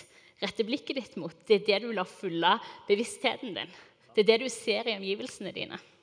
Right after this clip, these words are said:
Var det et greit eksempel, selv om det var litt banalt å handle om barnevogner? Ja,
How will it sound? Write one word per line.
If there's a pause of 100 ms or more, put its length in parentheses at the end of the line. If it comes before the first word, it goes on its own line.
(680)
Var
det
et
greit
eksempel,
selv
om
det
var
litt
banalt
å
handle
om
barnevogner? (720)
Ja,